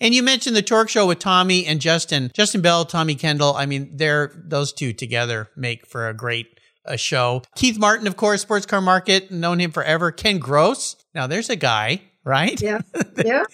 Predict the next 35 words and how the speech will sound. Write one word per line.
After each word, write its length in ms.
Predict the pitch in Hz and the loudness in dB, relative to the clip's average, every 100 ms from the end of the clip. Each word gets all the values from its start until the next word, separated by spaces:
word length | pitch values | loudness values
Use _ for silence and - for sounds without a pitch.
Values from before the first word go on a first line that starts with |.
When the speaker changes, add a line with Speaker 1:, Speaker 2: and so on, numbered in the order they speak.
| _ | _
Speaker 1:
gets 220 | 196 269 | 0 2
Speaker 2:
Yeah. 60 | 185 | 2
Speaker 1:
around. 340 | 156 160 180 - | 2 2 0 0
Speaker 2:
Yeah. 160 | 208 208 | 2 4
Speaker 1:
And, 120 | 202 | 4
uh, 200 | 202 208 | 4 4
Linda 240 | 202 302 | 4 4
Vaughn. 540 | 302 185 226 302 170 123 | 4 6 4 4 2 0
I 100 | 165 | 0
mean, 200 | 190 196 | 0 -2
w-, 180 | 202 - | -8 -10
what 200 | 185 233 | 0 0
a 80 | 330 | 0
sweet 380 | - - 226 226 | -2 0 -2 2
lady. 420 | 190 196 185 156 | 2 4 2 -2
Uh, 140 | 180 - | -6 -8
last 320 | 185 247 330 | 0 2 2
time 260 | - 247 220 | 2 2 2
I 180 | 185 214 | 2 2
was 220 | 254 220 | 0 -2
with 220 | 202 180 | 0 0
you 320 | 165 170 240 254 | 0 0 2 2
and 140 | 185 | 0
Linda 220 | 196 190 | -2 -2
Vaughn, 360 | 160 160 147 117 | 0 2 2 0
I 40 | |
have 60 | 139 | -2
a 40 | |
great 280 | 143 170 220 | 0 -2 0
picture 320 | 190 170 180 | -4 -4 -4
of 80 | 143 | -4
you 200 | 143 175 | -4 -6
two 180 | 175 175 | -4 -4
with 220 | 156 - | -4 -4
me, 260 | 151 147 | -2 -2